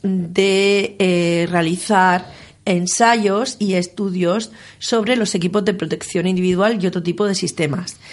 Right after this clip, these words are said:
Y también ahí se encuentra, eh, el responsable de, eh, del Departamento de Condiciones de Trabajo en Agricultura y Pesca.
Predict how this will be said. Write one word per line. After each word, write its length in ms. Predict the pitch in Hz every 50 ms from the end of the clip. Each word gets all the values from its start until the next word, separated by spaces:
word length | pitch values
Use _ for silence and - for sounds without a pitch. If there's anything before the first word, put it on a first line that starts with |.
| - - - _
Y 180 | - 254 269 226
también 680 | - 220 214 214 208 214 240 240 220 202 208 262 302 -
ahí 400 | - 180 170 170 185 196 196 202
se 140 | 202 - 214
encuentra, 720 | 220 254 - - 185 170 170 180 180 - 165 156 160 - - - - - - - - -
eh, 440 | _ 208 196 190 185 185 185 180 180 -
el 160 | 220 214 202
responsable 1000 | 190 208 202 202 - - 175 175 180 - 226 208 202 190 175 165 180 208 - - - - - - - - - - - - _ _
de, 680 | - 214 190 175 185 214 220 226 226 226 247 262 247 - -
eh, 920 | 214 196 190 180 180 175 175 170 170 170 175 170 170 175 170 165 160 156 - - _ - - - - - - - - - - _
del 480 | - 190 180 175 180 190 208 208 214 214
Departamento 580 | 240 214 202 190 - 196 190 214 226 220 247
de 100 | 233 226
Condiciones 960 | - 180 180 180 170 185 180 - - 214 220 233 233 220 214 285 403 - - - _ - - - -
de 160 | - - 214 196
Trabajo 480 | - 175 165 175 196 208 208 - 233
en 80 | 226 214
Agricultura 560 | 196 196 175 165 156 170 180 180 - 208 226
y 100 | 226 190
Pesca. 480 | - - 185 190 - - - - -